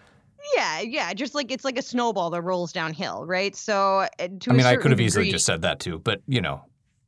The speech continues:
Speaker 2: that's fine.
Speaker 1: Yeah.
Speaker 2: <laughs>
Speaker 1: You did your best, and I <laughs> appreciate that, Jeremiah.
Speaker 2: Thanks, Doc.
Speaker 1: Um, yeah, the, <laughs> uh, the other reason that I think it's such a problem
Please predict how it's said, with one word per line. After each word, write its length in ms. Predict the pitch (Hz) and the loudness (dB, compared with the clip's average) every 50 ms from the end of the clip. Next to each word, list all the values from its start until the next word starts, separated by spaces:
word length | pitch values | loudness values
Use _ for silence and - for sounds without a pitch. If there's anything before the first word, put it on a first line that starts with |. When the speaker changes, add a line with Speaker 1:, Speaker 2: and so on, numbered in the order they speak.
| _ _ _ _ _ - - | _ _ _ _ _ -8 -8
Speaker 2:
that's 160 | - - - | -6 -6 -4
fine. 160 | - - - - 622 605 | -4 -6 -6 -4 0 0
Speaker 1:
Yeah. 260 | - 247 170 139 135 - _ _ _ _ _ _ _ _ - 359 453 571 605 494 - | 2 2 2 -2 -6 -8 _ _ _ _ _ _ _ _ -12 -12 -12 -12 -8 0 4
Speaker 2:
<laughs> 920 | 156 135 - - 180 - - 233 - - - 180 - - - - - - - - - - - - 960 - - - 262 - - - - | 4 4 6 4 4 4 4 2 2 2 0 0 0 0 -2 -2 -2 -4 -4 -4 -10 -14 -14 -14 -14 -10 -4 -4 -4 -4 -4 -10 -4
Speaker 1:
You 100 | 427 480 440 | -2 0 2
did 160 | 381 370 247 240 | 4 2 2 2
your 80 | 226 | -2
best, 360 | - - - 170 - - - | -2 -4 -8 -10 -6 0 4
and 200 | 208 180 240 240 | 4 4 4 4
I 20 | 226 | 2
<laughs> 200 | 262 226 208 254 | 0 0 2 0
appreciate 800 | 285 - 381 403 - - - 440 - 381 480 539 - 466 508 | 0 0 0 0 0 0 -2 -2 -2 0 0 2 4 2 2
that, 200 | - - 587 508 440 494 - - | 2 0 -2 -2 -2 -8 -14 -10
Jeremiah. 960 | 262 359 440 208 311 440 440 - - - 220 170 - - - - - - - - 135 - - - 143 139 - - - - - _ - - 139 139 - - - - 139 - _ - 143 139 - - - - 139 - _ - - - _ _ - 135 135 - _ - - 139 - - 185 202 202 180 - - - | -8 -8 -6 -6 -6 -8 -8 -8 -10 -12 -12 -12 -10 -12 -12 -10 -10 -8 -8 -8 -8 -6 -2 -2 -2 -2 -2 -6 -6 -6 -6 _ -4 -2 -2 -2 -2 0 0 0 0 -2 _ -2 -2 -2 -2 -6 -4 -4 -4 -6 _ -20 -20 -20 _ _ -2 -2 -2 -2 _ -8 -8 -6 -4 -4 -6 -4 -6 -10 -10 -6 0
Speaker 2:
Thanks, 200 | - 123 - - | 0 0 2 2
Doc. 280 | - 113 214 214 - 349 | 2 2 2 2 2 0
Speaker 1:
Um, 280 | 349 381 440 403 330 - - - 277 _ _ _ _ _ _ _ - - 339 262 - | 0 0 0 -2 -6 -8 -12 -16 -18 _ _ _ _ _ _ _ -18 -14 -14 -10 -6
yeah, 160 | 302 277 240 - | -6 -6 -4 -2
the, 160 | 254 349 339 - | -4 -4 -4 -4
<laughs> 40 | - | -6
uh, 200 | 330 330 320 311 | -6 -4 -4 -4
the 260 | 302 277 269 392 359 - | -2 0 0 2 2 2
other 260 | 330 330 403 480 415 | 0 -2 0 0 -2
reason 320 | 285 247 233 214 220 226 214 | -2 -2 -4 -6 -6 -6 -6
that 120 | 196 185 | -4 -4
I 60 | 185 | -4
think 200 | 175 160 196 180 | -4 -4 -4 -4
it's 140 | 190 180 - | -4 -6 -4
such 160 | - 185 - | -6 -6 -4
a 60 | 220 - | -6 -8
problem 720 | - - 165 165 170 156 185 185 185 196 202 208 185 - | -4 -4 -2 -2 -2 0 0 0 0 0 -2 -2 -4 -6